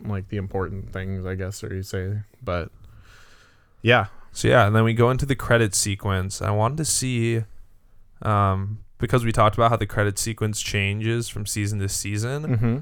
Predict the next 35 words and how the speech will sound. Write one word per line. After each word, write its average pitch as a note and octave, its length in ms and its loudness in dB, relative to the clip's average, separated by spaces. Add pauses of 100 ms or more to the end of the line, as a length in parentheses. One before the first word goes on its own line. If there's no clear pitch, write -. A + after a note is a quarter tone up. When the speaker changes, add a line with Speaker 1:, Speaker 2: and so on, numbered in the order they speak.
(120)
Speaker 2:
I - 60 -4
wanted D3+ 320 -2
to D3+ 60 -6
see, C3+ 340 -2
I G#2+ 100 -2
think, C3 540 -4
oh, A2 320 -4
crap, G2+ 300 -4
did - 140 -10
your - 100 -6
internet A#1+ 340 -8
die? C2 380 -6
No, D#2+ 220 -6
there A#1+ 160 -8
it B1 80 -8
is. - 180 -12 (760)
I A2 60 -8
think - 840 -8 (680)
because E3 320 0
Wanda C3 320 0
is D#3+ 180 0
only D3+ 220 -4
introduced A#2 600 -6
to C#3 100 2
us C3+ 440 0 (920)
this A2+ 400 0
episo-, G#2+ 500 0
uh, G2 280 0
this - 240 0
episode, A2 540 0
I G2+ 80 -2
think B2+ 200 -4
the C3+ 100 2
first A2 380 0
two B2 520 2